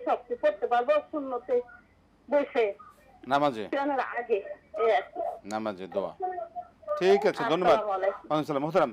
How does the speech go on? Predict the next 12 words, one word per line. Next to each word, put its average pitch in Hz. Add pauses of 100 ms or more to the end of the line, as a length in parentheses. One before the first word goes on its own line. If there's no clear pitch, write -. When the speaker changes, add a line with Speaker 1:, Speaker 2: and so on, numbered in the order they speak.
(440)
Speaker 2:
এই 143 (100)
আমাদের 151
প্রথম 156
যে 156
প্রশ্নটা 127
ছিল, 113
সেখানে 143
যে 147 (280)
এই 127
যে 117
অনেকে 113
বলেন 113